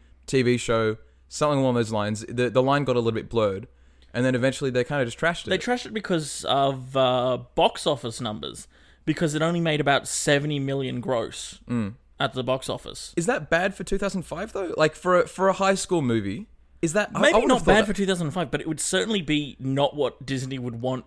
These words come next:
Speaker 2: in twenty sixteen or twenty nineteen.
Speaker 1: Oh, definitely
Speaker 2: With
Speaker 1: not.
Speaker 2: movies making over a billion dollars.
Speaker 1: That's true. Seventy million dollars, they probably looked at that and they're like, "Well, that's a dead horse if I did see one. I gotta just, I'm gonna shoot that one in the leg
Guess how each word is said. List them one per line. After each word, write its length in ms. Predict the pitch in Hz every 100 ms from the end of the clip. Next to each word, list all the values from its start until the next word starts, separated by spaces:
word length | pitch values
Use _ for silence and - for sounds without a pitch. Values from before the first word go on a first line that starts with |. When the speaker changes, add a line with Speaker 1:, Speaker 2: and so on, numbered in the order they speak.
| _ -
Speaker 2:
in 300 | 131 123 120
twenty 680 | - - 131 123 123 120 85 -
sixteen 560 | - 131 151 127 80 -
or 80 | 123
twenty 260 | - 131
nineteen. 480 | 127 120 123 131 80 123
Speaker 1:
Oh, 100 | 120
definitely 400 | 123 120 104 147
Speaker 2:
With 220 | 120 -
Speaker 1:
not. 100 | 151
Speaker 2:
movies 320 | 156 151 139
making 260 | 143 135 143
over 220 | 131 127
a 60 | 113
billion 680 | 110 147 135 135 127 127
dollars. 500 | 131 127 85 - - -
Speaker 1:
That's 180 | 180
true. 320 | - 123 101 -
Seventy 300 | - 139 131
million 260 | 123 117
dollars, 280 | 107 107 104
they 100 | 113
probably 240 | - 120
looked 180 | 107 110
at 60 | 95
that 140 | 104
and 60 | 80
they're 60 | 101
like, 160 | 98
"Well, 120 | 110
that's 180 | 127 117
a 60 | 113
dead 180 | 110 104
horse 280 | 95 95
if 120 | 101 98
I 60 |
did 160 | 95 90
see 140 | 98
one. 200 | 92 92
I 140 | - 107
gotta 180 | 104 92
just, 200 | 98 -
I'm 120 | 113
gonna 140 | 101
shoot 300 | - 117 101
that 100 | 101
one 240 | 98 98 -
in 100 | 107
the 60 |
leg 300 | 101 98 98